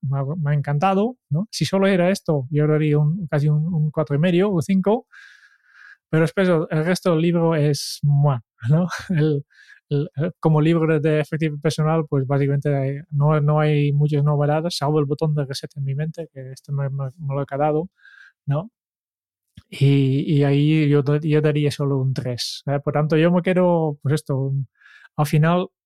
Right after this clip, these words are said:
eh, yo creo que me voy a dar un cuatro, más que nada por, por la parte de,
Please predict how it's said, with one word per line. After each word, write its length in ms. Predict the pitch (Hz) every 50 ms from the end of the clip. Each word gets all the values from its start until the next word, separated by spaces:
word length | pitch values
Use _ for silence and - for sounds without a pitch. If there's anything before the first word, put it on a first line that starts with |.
| _
eh, 320 | - 143 139 143 143 143 143 147 156 - _ _ _ -
yo 180 | - 147 147 160
creo 180 | 156 - 185
que 340 | 185 - 175 160 151 147 143 123 127 _ _ _
me 180 | - 151 143 143 131 139 - -
voy 240 | 180 143 156 170
a 60 | 180 180
dar 160 | 180 175 170
un 140 | 165 151 143
cuatro, 400 | 175 196 202 190 180 185 190 185
más 200 | 165 170 180 -
que 120 | - 160
nada 240 | 151 160 170 175 170
por, 360 | - 160 147 143 139 135 135 -
por 100 | - 143
la 100 | 135 135
parte 260 | 123 143 143 - 156
de, 340 | 143 139 135 135 135 135 139